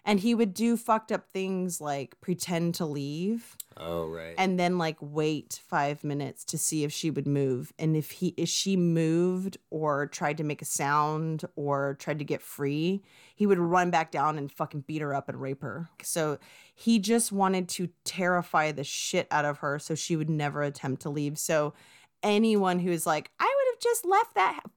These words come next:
Speaker 1: fuck you, because he terrorized her. She was scared to breathe.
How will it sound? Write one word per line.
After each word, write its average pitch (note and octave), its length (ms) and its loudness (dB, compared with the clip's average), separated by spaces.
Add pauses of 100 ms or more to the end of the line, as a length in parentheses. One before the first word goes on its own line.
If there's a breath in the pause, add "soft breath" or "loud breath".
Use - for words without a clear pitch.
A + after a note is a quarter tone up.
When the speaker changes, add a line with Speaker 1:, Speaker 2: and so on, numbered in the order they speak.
(120)
Speaker 1:
fuck C4 300 4
you, D3+ 360 -2 (300 soft breath)
because G3+ 520 2
he A#3 420 2 (100)
terrorized E3 840 2
her. C#3+ 320 -6
She A3 220 0
was A3+ 160 2
scared G#3 560 2
to F3+ 100 -2
breathe. D3 580 -6